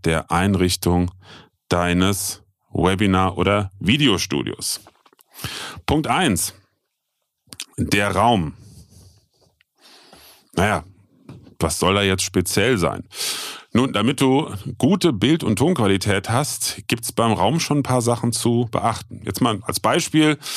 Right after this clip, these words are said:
ähm, du bist im Unternehmen, ihr überlegt, einen Raum dezidiert dafür einzurichten. Das muss nicht sein, man kann natürlich auch einen Büroraum doppelt nutzen, aber jetzt gehen wir einfach mal davon aus,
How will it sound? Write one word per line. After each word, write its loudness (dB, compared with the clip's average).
ähm, 2
du 0
bist 2
im 2
Unternehmen, 2
ihr 2
überlegt, 0
einen 2
Raum 2
dezidiert 0
dafür -2
einzurichten. 0
Das -10
muss 0
nicht 2
sein, 2
man 2
kann 0
natürlich 0
auch 0
einen -6
Büroraum 2
doppelt -2
nutzen, 0
aber 2
jetzt -4
gehen 2
wir 2
einfach 0
mal 2
davon -2
aus, 0